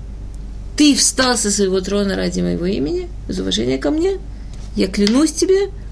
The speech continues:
что от тебя произойдет сын, который будет сидеть на троне Бога". То есть имеется в виду Шломо.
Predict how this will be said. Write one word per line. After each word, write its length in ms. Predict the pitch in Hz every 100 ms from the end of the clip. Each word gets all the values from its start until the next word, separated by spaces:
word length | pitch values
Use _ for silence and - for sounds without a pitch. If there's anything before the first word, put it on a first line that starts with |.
| - - -
что 200 | - 196
от 100 | 185
тебя 340 | 208 196 208
произойдет 640 | 180 175 165 175 170 170
сын, 220 | - 233
который 280 | 214 - 170
будет 280 | 165 180 175
сидеть 320 | - 160 175
на 100 | 170
троне 320 | 151 160 156
Бога". 280 | 147 69 -
То 360 | - - - -
есть 140 | -
имеется 360 | 170 175 175 160
в 60 |
виду 180 | 156 151
Шломо. 360 | 151 147 147